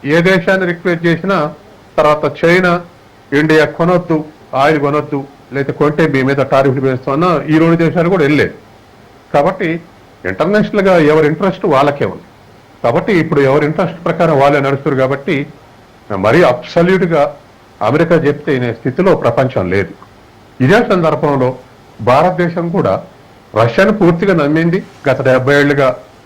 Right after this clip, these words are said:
అటువంటి స్థాయిలో సంబంధాలు ఉంటున్నాయి. చైనాతో అప్పుడప్పుడు తగ్గటం, పెరగటం, తగ్గటం, పెరగటం జరుగుతుంది. అయినప్పటికీ కూడా ట్రేడ్ డిస్టర్బెన్స్ కాలేదు. మనం వన్ ఫోర్టీన్ బిలియన్ డాలర్స్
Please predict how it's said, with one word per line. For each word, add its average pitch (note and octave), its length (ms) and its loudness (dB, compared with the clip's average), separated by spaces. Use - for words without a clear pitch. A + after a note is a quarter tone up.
అటువంటి C#3 360 0
స్థాయిలో B2+ 380 2
సంబంధాలు A#2 500 -2
ఉంటున్నాయి. F2 360 -12
చైనాతో F#3 460 2
అప్పుడప్పుడు E3+ 420 0
తగ్గటం, D#3 460 0
పెరగటం, D3 380 -2
తగ్గటం, C#3 440 -2
పెరగటం C3+ 340 -2
జరుగుతుంది. B2+ 400 0
అయినప్పటికీ F#3+ 500 0
కూడా F#3 100 0
ట్రేడ్ F#3 380 0
డిస్టర్బెన్స్ B2+ 540 -8
కాలేదు. E2 300 -6
మనం G#2+ 360 2
వన్ A#2 180 2
ఫోర్టీన్ A2+ 540 2
బిలియన్ B2+ 320 4
డాలర్స్ B2 460 2